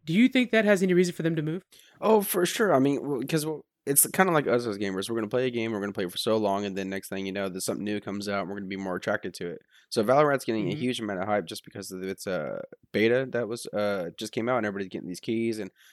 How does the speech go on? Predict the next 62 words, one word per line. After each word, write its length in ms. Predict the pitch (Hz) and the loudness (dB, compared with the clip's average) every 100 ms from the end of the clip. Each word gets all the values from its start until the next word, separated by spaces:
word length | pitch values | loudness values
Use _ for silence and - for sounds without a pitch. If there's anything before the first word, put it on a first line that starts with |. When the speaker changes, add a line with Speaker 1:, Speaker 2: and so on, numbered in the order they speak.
| - | 0
Speaker 2:
you 180 | 127 143 | 6 8
know 80 | 165 | 8
what? 140 | 139 | 6
They, 100 | 120 | 4
the 200 | 107 104 | 0 2
way 200 | 117 170 | 2 2
they 160 | 190 120 | 2 0
released 380 | 101 95 131 - | 0 -2 -4 -6
the 80 | 98 | -8
keys, 320 | 104 95 - | -6 -6 -4
too, 440 | 151 151 92 90 _ _ _ | -2 0 0 -4 _ _ _
was 180 | 107 104 | -6 -4
just 200 | 104 - | -4 0
so 120 | 127 120 | 0 0
much 260 | 107 - - _ _ | -4 -8 -16 _ _
talk 340 | - 131 123 - | 4 4 4 0
and 100 | 101 | -2
hype 280 | 107 110 87 | -2 -4 -4
behind 440 | 104 104 101 92 | -2 -2 -4 2
that. 340 | 131 160 123 - | 6 8 6 2
It's 100 | - | -4
getting 180 | 113 87 | -4 -4
people's 280 | 117 107 101 | -6 -6 -6
attention, 340 | - 113 113 | -4 -6 -4
like, 120 | 98 | -4
"What 160 | 104 131 | -2 0
is 120 | 147 | 0
this 180 | 98 - | -2 -6
thing?" 240 | 78 78 90 _ _ _ _ _ - | -10 -14 -16 _ _ _ _ _ -6
Uh, 360 | 101 98 60 | 0 2 2
so 160 | - 135 | 6 6
I 20 | |
Speaker 1:
Right, 100 | 143 | 8
Speaker 2:
feel 100 | 170 | 6
like 120 | 170 156 | 6 6
Speaker 1:
exactly. 160 | 143 | 6
Speaker 2:
overall 480 | 143 123 113 123 135 | 4 4 6 8 8
was, 220 | 127 107 - _ _ _ | 4 -4 -8 _ _ _
even 160 | 131 143 | 0 4
though 80 | 131 | 4
we 120 | 123 | 4
could 100 | 143 | 2
have 40 | 117 | 2
been 120 | 110 | 0
pissed 200 | 123 110 | 0 2
off 120 | 117 | 0
'cause 140 | - 107 | 0 -4
we 60 | |
didn't 240 | 104 95 92 | -4 -4 -2
get 200 | 113 110 | -2 0
keys 320 | - 123 117 | -2 -2 -2
or 60 | 101 | -2
didn't 220 | 104 73 | -4 -4
try 140 | - | -4
to 60 | 104 | -4
get 180 | 104 92 | -4 -4
keys, 220 | 110 101 | -4 -2
whatever 180 | 98 101 | -2 -2
the 60 | |
case 200 | 104 101 | -4 -6
may 120 | 104 98 | -6 -6
be, 260 | 104 110 | -8 -10